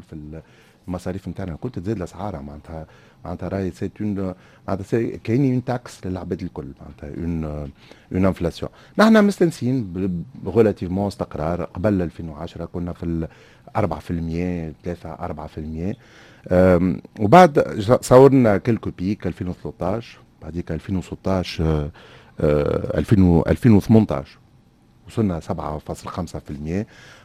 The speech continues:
بعد هبطت، آه، هبطت في، آه، ألفين و، آه، في أول الف-، في أول ألفين وواحد وعشرين ثلاثة فاصل سبعة في المية، ثلاثة فاصل، أربعة فاصل سبعة في المية، وبعد عودة طلعت،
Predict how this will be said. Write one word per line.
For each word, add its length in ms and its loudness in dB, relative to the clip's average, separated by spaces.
بعد 200 4
هبطت، 360 2
آه، 380 0
هبطت 400 -2
في، 420 -2
آه، 420 -4
ألفين 380 -4
و، 640 -4
آه، 640 4
في 140 -2
أول 340 6
الف-، 360 -2
في 220 2
أول 460 4
ألفين 280 0
وواحد 220 -4
وعشرين 460 -4
ثلاثة 280 -10
فاصل 600 -10
سبعة 300 -6
في 120 -8
المية، 360 2
ثلاثة 340 6
فاصل، 480 -6
أربعة 240 4
فاصل 200 -12
سبعة 240 -6
في 100 -20
المية، 280 -4
وبعد 320 2
عودة 240 2
طلعت، 420 -6